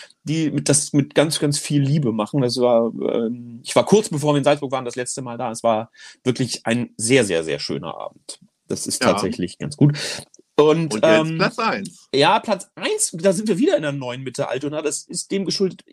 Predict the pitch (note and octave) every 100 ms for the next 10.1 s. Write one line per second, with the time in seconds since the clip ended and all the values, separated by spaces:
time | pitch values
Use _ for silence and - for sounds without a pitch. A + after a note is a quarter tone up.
0 | - D3+ D3+ G#3+ F#3 E3+ D#3+ F3 E3+ F#3
1 | F#3+ E3+ F3 D3 D3+ - _ _ _ -
2 | D3+ D3 C#3+ - - - - - D#3 G3
3 | - F#3+ - D#3 F#2 C2+ D#2 - C#3 -
4 | - G#2+ F#2 - D#2+ C#2+ B1+ - C#3 C#3
5 | A#2+ G2 A#2+ A2+ D3+ _ - - - -
6 | - E3+ D#3+ G3+ G#3+ C#3+ D3 C#3+ C#3+ F#3+
7 | F#3 - D3 E3+ A3+ G3+ C#3 C#3+ C3+ C#3
8 | B2+ B2 B2 B2+ A2 D#3 - D3 C#3+ C#3+
9 | D3 D#3+ F#3+ - - A#2+ D3 D#3 C#3+ D3